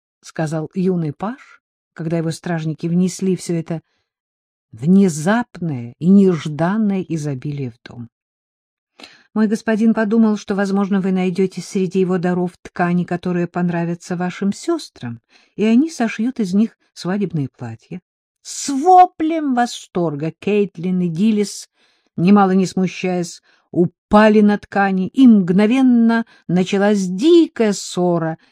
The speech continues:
из-за понравившегося куска материи. "Передайте, пожалуйста, лорду Мейдоку мою благодарность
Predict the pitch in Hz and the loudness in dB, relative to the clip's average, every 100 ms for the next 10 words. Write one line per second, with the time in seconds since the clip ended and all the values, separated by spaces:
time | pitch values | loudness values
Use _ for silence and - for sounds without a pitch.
0 | - 156 160 - 156 151 185 202 190 - | -8 -6 -4 -4 -4 -4 -4 -4 -6 -8
1 | 165 - 160 139 - - 139 117 - 117 | -8 -8 -12 -12 -12 -10 -10 -10 -14 -20
2 | 113 _ _ _ _ _ _ _ _ _ | -20 _ _ _ _ _ _ _ _ _
3 | - _ _ _ _ _ - 247 240 262 | -20 _ _ _ _ _ 2 4 4 2
4 | 240 220 185 - 196 190 180 170 - 170 | 2 0 -2 -6 -6 -4 -6 -8 -10 -8
5 | 165 160 180 180 175 185 208 269 180 - | -8 -6 -2 -2 0 0 2 0 -4 -2
6 | 180 185 180 170 185 180 160 131 131 - | 0 0 -2 -4 -4 -4 -6 -8 -10 -12
7 | _ | _